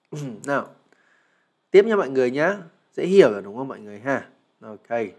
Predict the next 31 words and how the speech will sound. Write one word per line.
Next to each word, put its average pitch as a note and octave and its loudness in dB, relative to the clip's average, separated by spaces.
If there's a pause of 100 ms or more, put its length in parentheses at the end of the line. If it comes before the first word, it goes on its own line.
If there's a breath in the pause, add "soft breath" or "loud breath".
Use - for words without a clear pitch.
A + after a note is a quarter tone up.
(180)
tiếp F#3 -6
nha F#3 -4
mọi - -8
người. A#2+ -10 (600 soft breath)
Nào, A#2+ -4
bây C#3 -2
giờ C#3+ 0
là B2 2
gì A#2+ -6
đây? C3 0 (280 soft breath)
Coi D3+ 0
như E3 -4
mình C#3 4
đang C#3+ 0
đến A#2+ -2
cái C#3 -6
phần D3+ -6
fresh F3+ -4
juice G#3+ 0
này B2+ -8
rồi, A2 -8
đúng G2+ -8
không? C#3 -4
Thì A#2+ -8
bây C3 -4
giờ C3+ -4
mình A2+ -12
sẽ - -12
tả G#2 -4
là G2 -10
gì? G#2+ -14